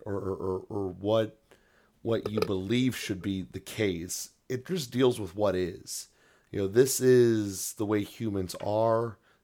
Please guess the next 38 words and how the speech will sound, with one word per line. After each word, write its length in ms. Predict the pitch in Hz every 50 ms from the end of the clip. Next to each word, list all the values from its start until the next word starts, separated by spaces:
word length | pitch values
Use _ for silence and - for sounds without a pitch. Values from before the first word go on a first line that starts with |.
| _ _ -
If 100 | 101 98
you 160 | 110 110 110
wanna 200 | 104 110 113 110
live 260 | 98 101 107 107 101
your 120 | 101 101 90
best 340 | - 104 98 95 - -
life, 640 | 101 101 104 104 104 104 107 101 - - - - _ _ _ _ _ _ _ _ _ _ _ _ _
you 120 | - 104 104
know, 120 | 98 101
it, 180 | 101 104 101 -
it, 140 | - 101 - -
it, 220 | 104 98 - -
it's, 300 | 117 - - 113 113 -
it's 220 | - 123 135 - -
not 180 | 170 190 180
a 140 | 135 104 - - - - - 104 -
book 240 | 131 131 131 131 -
about 320 | 101 113 110 107 - - _ -
this 220 | 104 120 117 -
is 100 | 113 104
how 100 | 95 117
you 160 | 117 110 104 92
should 180 | - - -
be 80 | 101 90
taxed. 680 | - - - 104 95 90 - - - - - - -
This 200 | - 117 123 -
is 120 | 131 120 -
how 200 | 113 123 120 120
you 120 | 113 110
should 200 | - - 104 95
treat 420 | - - - - 113 113 104 - -
each 220 | - 87 - -
other. 340 | 98 90 - - 98 98 - -
This 220 | - 113 110 - 123
is 340 | 123 120 113 107 95 - - _ _ - - - - _ _
how 720 | - - 120 117 117 117 113 113 110 104 101 101 98 92 - _ _ _ _ _ _ _ _ -
you 180 | 110 107 110
should 720 | 104 - - - 113 107 104 101 98 95 92 92 92 -